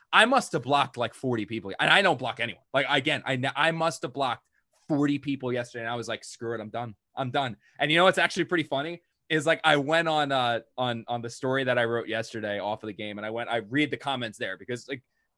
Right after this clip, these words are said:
people that subscribe to The Athletic, they are paying to read, like, they're paying to read my Jets coverage. And, like, so if that's gonna happen, I try as much as I can to go in there to the comment section. If somebody asks a question, answer the questions, because again, it's like, you're paying,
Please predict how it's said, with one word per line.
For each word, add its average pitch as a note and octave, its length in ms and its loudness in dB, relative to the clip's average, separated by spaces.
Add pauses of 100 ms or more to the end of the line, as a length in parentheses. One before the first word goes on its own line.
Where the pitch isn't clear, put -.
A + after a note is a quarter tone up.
(160)
people D4 220 -4
that C#4 100 0
subscribe G3 360 0
to E3 80 -4
The D3+ 40 4
Athletic, C3+ 300 0
they D3+ 80 2
are F#3+ 100 4
paying D#3+ 380 -4
to G2+ 80 -8
read, A2+ 280 -8
like, A#2+ 140 -4
they're C3 100 -2
paying F#3+ 320 -4
to C#3+ 100 -8
read B2 220 -6 (340)
my A#2 140 -2
Jets A2 240 -6
coverage. D#2 440 -16
And, C3+ 100 -4
like, C#3 180 0
so C#3+ 220 2
if C3 80 -4
that's F#3 240 2
gonna D#3+ 160 -4
happen, C#3+ 400 -2 (260)
I D#3 140 2
try D#3+ 320 2
as C#3+ 100 0
much C3+ 200 -4
as B2 60 -8
I B2+ 60 0
can B2+ 180 -6
to A#2 60 -4
go A#2+ 140 -2
in B2 80 -4
there A#2+ 140 -2
to A2 60 -8
the - 40 -18
comment A2 260 -8
section. A2+ 300 -6
If G2+ 80 -12
somebody C3 280 -6
asks B2 260 0
a A#2 40 -12
question, A2 460 -8
answer G#2+ 220 -10
the F#2+ 100 -8
questions, F#2+ 440 -12
because A#2+ 220 -8
again, D#3 260 2
it's B2 120 -6
like, C3 180 -2 (280)
you're B3+ 140 0
paying, D#3 320 -2